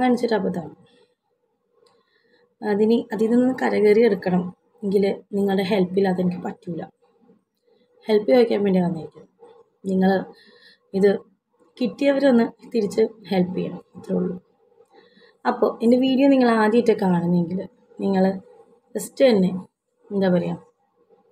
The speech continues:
like ചെയ്യണം, subscribe ചെയ്യണം. ഇഷ്ടപ്പെടുവാണെങ്കിൽ, ഓക്കെ ആണെങ്കിൽ നിങ്ങൾ membership എടുക്കണം. membership എടുത്തിട്ട് എൻ്റെ ഈ കാണുന്ന WhatsApp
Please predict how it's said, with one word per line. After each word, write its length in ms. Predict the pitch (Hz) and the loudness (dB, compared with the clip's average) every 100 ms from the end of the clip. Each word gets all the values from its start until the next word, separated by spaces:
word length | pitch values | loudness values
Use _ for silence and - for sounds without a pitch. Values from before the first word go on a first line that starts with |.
| - _ - | -20 _ -4
like 220 | 202 196 185 | 0 0 2
ചെയ്യണം, 320 | 226 185 180 - _ _ - | 2 2 0 -8 _ _ -8
subscribe 540 | 190 - - 202 196 196 | -8 -8 -6 -2 0 0
ചെയ്യണം. 280 | 180 165 180 _ _ _ _ | 0 -2 -8 _ _ _ _
ഇഷ്ടപ്പെടുവാണെങ്കിൽ, 840 | _ - 208 226 233 214 196 185 180 233 202 | _ -2 4 6 6 4 0 -2 -4 -6 -6
ഓക്കെ 200 | 180 226 | -2 -2
ആണെങ്കിൽ 280 | 202 180 180 185 | 0 2 2 4
നിങ്ങൾ 160 | 190 190 262 - _ _ 196 | 4 2 0 -6 _ _ -2
membership 540 | 202 202 208 208 220 208 | 0 2 2 0 -2 -4
എടുക്കണം. 340 | 175 - 160 175 _ _ _ _ _ | -6 -8 -12 -14 _ _ _ _ _
membership 440 | 214 214 208 240 226 | -2 -2 0 -2 0
എടുത്തിട്ട് 320 | 202 196 196 262 208 | -2 -2 -4 -4 -2
എൻ്റെ 180 | 208 214 | -2 0
ഈ 20 | 202 | -2
കാണുന്ന 340 | 208 196 190 208 262 226 | -2 -2 0 0 -4 -4
WhatsApp 360 | 190 180 185 | -4 -4 -6